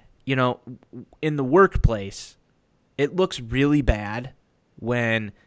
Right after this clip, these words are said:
somebody says something and their boss says something else. That's a really big red flag that's held up right there. I mean, it's waving. This, this flag is the size of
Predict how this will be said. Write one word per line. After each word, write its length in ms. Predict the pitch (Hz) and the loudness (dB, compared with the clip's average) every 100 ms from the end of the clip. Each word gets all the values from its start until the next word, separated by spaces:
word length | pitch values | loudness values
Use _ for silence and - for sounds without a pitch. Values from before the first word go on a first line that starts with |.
| _ _ | _ _
somebody 540 | - - 131 139 147 | -10 -2 0 0 -2
says 360 | - - 123 120 | -4 -4 -4 -4
something 500 | - 143 147 156 156 | -6 -6 -4 -6 -6
and 140 | 117 | -8
their 100 | 110 | -8
boss 340 | 104 113 117 - | -2 -2 -2 -4
says 200 | 120 110 | -8 -8
something 380 | 120 104 104 | -12 -12 -12
else. 240 | 104 95 - | -12 -12 -8
That's 240 | 127 120 | -6 -6
a 80 | 120 | -8
really 440 | 104 117 147 151 | -10 -2 2 2
big 340 | 131 - 139 117 | -2 -2 -2 0
red 460 | 110 107 120 117 110 | -4 0 0 2 -2
flag 640 | - 107 104 98 95 - - _ _ _ _ _ _ _ _ | -6 -8 -6 -8 -10 -16 -20 _ _ _ _ _ _ _ _
that's 340 | 104 117 - | -8 -8 -6
held 260 | - 117 107 | -2 0 0
up 180 | 107 - | -4 -6
right 200 | 101 - | -10 -6
there. 160 | 110 | -6
I 40 | 107 | -4
mean, 140 | 123 | -2
it's 220 | 147 147 | -2 -2
waving. 320 | 107 117 107 107 | -6 -8 -8 -10
This, 140 | 120 _ | -12 _
this 180 | 135 - | -8 -8
flag 460 | - 135 131 131 | -4 0 2 2
is 180 | 120 110 | 0 -6
the 120 | 110 | -12
size 640 | 110 - 123 113 117 117 104 | -14 -8 -4 -4 -4 -6 -10
of 640 | - 107 104 104 95 - | -14 -10 -8 -10 -14 -20